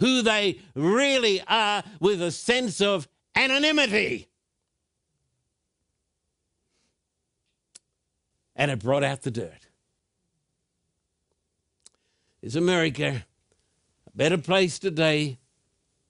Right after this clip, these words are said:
because of the tweets? We're told in the scriptures that righteousness exalts a nation.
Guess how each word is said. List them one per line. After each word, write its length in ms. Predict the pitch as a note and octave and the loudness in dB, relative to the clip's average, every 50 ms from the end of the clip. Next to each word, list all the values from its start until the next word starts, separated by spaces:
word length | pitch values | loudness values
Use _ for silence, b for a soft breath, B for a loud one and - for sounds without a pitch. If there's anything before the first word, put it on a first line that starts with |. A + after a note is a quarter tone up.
| _ | _
because 360 | - - G#2 C#3+ D#3 D3+ C#3 B2+ | -18 -10 -4 -2 0 0 0 0
of 160 | C3 A2+ A2 | -2 -4 -6
the 80 | B2+ | -8
tweets? 720 | A2 _ - - F3+ D#3+ A2 - _ - - - - - - _ _ _ _ _ _ _ _ _ _ _ _ _ _ _ _ _ _ _ _ _ _ _ _ _ _ _ _ _ _ _ | -12 _ -4 -2 -2 -2 -2 -6 _ -20 -20 -20 -20 -20 -20 _ _ _ _ _ _ _ _ _ _ _ _ _ _ _ _ _ _ _ _ _ _ _ _ _ _ _ _ _ _ _
We're 100 | - A2 | -16 -10
told 320 | - - F3+ G3 G3+ G3 | -2 0 0 2 2 2
in 120 | F#3+ F#3+ F#3 | 2 2 2
the 100 | F#3 F3 | 0 0
scriptures 880 | - - - A#3 - - _ - - G#2 F2 - - - - - - _ _ _ _ _ _ _ _ _ _ _ _ | -2 -2 -2 -2 -2 -2 _ -12 -12 -12 -12 -16 -18 -20 -20 -20 -20 _ _ _ _ _ _ _ _ _ _ _ _
that 120 | A2 A2+ | -4 -2
righteousness 920 | A2 A2+ C#3 F#3+ B3 B3 - - A#3 B3 F#3+ - - G3+ A3+ A#3 G#3 D#3 | 0 2 2 2 2 0 -2 -2 -2 -2 -2 -2 -2 0 0 0 0 0
exalts 580 | F3+ G3 E3 - - G#3 A3+ G#3+ G#3 E3+ - - | -2 -2 -2 -2 0 0 0 0 0 -4 -4 -2
a 80 | G3+ G3+ | 0 0
nation. 680 | G3+ G3 G3+ G3 F#3+ D#3+ - - E3 C#3+ A#2 F#2 | 2 2 2 2 0 -2 -4 -4 -4 -4 -4 -8